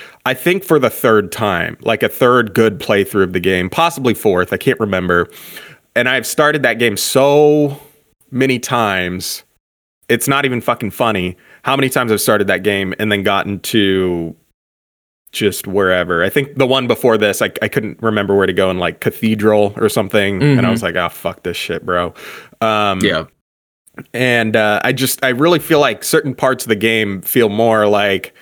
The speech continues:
Speaker 1: an action game, or, like, they're just, like, fighting just waves and waves of enemies that just, like, never get a,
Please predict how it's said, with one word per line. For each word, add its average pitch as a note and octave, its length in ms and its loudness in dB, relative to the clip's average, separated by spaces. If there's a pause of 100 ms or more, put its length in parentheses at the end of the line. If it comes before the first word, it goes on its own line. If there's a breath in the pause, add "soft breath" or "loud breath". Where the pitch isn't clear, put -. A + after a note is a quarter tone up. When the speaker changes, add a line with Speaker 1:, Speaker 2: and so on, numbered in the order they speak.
(560 soft breath)
Speaker 1:
an A#2 80 -2
action C3+ 500 -2
game, G2 500 0 (880 soft breath)
or, A#2 220 4
like, A2+ 460 0
they're C3 140 2
just, A#2+ 300 -2
like, B2+ 340 0 (800)
fighting C3+ 1120 -2
just A2 200 -4
waves A#2+ 540 2
and A#2 220 0
waves G#2+ 360 2
of G2 100 -4
enemies F#2 580 -2
that A2 180 2
just, G2+ 220 -4
like, G2 180 -2
never A2+ 200 0
get A2 120 2
a, G2 40 0